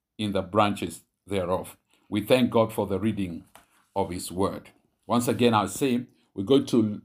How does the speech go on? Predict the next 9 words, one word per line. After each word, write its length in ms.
look 240
at 320
a 80
few 280
principles 560
of 160
growth 340
and 200
change 500